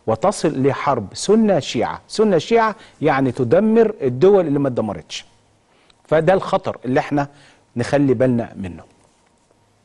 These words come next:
مصر في هذا الأمر موقفها واضح، السيد الرئيس قاله يوم، آه، الأربعاء الماضي. موقف مصر ازاي؟ فين؟ ايه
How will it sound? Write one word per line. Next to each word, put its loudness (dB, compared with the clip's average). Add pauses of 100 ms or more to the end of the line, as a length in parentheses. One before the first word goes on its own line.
(460)
مصر 0
في -2
هذا 2
الأمر 0 (600)
موقفها 0
واضح، 0 (100)
السيد -2
الرئيس 0
قاله 2 (480)
يوم، 0 (120)
آه، -2
الأربعاء -2
الماضي. -6 (840)
موقف -8
مصر -4
ازاي؟ 2
فين؟ -2
ايه -4